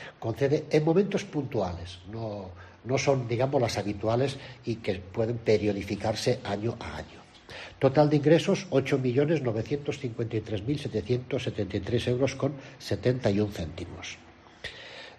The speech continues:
Estos ingresos se han aplicado a los siguientes gastos.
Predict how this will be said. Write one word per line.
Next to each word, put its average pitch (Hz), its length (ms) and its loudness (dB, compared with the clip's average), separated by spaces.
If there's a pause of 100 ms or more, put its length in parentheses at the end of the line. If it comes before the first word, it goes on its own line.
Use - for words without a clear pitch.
Estos 147 500 6
ingresos 143 340 0
se 123 80 2
han 117 100 2
aplicado 123 440 4
a 139 40 6
los 120 120 2
siguientes 92 440 -4
gastos. - 500 -6